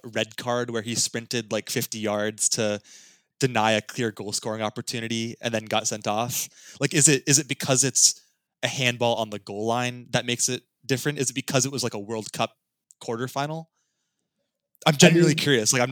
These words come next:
Speaker 1: not, I'm not trying to, like, uh, be confrontational.
Speaker 2: Well, it's very interesting because as well, I think, when, when, when was it? It was February when Valverde ran back in the Spanish, uh, newly remodeled, um, Super Cup,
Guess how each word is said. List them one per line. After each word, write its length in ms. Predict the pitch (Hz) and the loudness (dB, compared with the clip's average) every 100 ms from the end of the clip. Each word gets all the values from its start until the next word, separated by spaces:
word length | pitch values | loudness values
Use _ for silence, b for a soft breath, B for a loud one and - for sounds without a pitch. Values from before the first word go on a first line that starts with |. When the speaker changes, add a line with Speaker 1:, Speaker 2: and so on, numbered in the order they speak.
| 131 | 0
Speaker 1:
not, 80 | 127 | 0
I'm 60 | 131 | 0
not 120 | 131 | 0
trying 160 | 131 | 0
to, 60 | 123 | 2
like, 340 | 113 104 - - _ _ - - _ - | 0 -2 -8 -18 _ _ -20 -20 _ -4
uh, 280 | 123 107 - - _ _ | -2 -2 -4 -12 _ _
be 100 | 120 | -8
confrontational. 680 | - 110 107 113 104 - - | -4 -4 -4 -6 -4 -4 -4
Speaker 2:
Well, 160 | 156 170 | 2 6
it's 140 | 165 | 6
very 280 | 165 165 160 | 6 4 4
interesting 380 | 151 147 - 117 | 2 0 0 0
because 260 | 104 117 107 | 2 2 0
as 120 | 107 | 0
well, 320 | 123 135 117 | 2 4 4
I 100 | 92 | 2
think, 460 | - 117 110 - - _ _ _ _ | 0 0 0 -4 -12 _ _ _ _
when, 200 | 131 131 | 2 4
when, 180 | 135 135 | 4 4
when 140 | 139 | 4
was 180 | 131 107 | 4 4
it? 60 | 92 | 2
It 100 | 95 | 0
was 140 | 101 | -2
February 440 | - 131 131 107 95 | 0 2 4 2 2
when 300 | 98 98 95 | 2 0 0
Valverde 640 | 110 101 113 117 120 107 | 2 2 2 2 4 4
ran 380 | 95 104 101 85 | 4 2 2 2
back 320 | 101 101 98 | 0 0 0
in 100 | 92 | -2
the 240 | 92 90 | 0 -2
Spanish, 580 | 87 - 104 107 95 - | -4 -2 0 2 0 -2
uh, 260 | 95 87 87 - 101 | -2 -2 -4 -8 0
newly 300 | 104 104 98 | 2 4 4
remodeled, 600 | 95 95 95 92 85 92 | 2 2 2 0 -2 -2
um, 340 | 92 87 87 | -2 -2 -4
Super 320 | - 123 113 | -4 -4 -2
Cup, 400 | - 82 80 - | -4 -4 -6 -12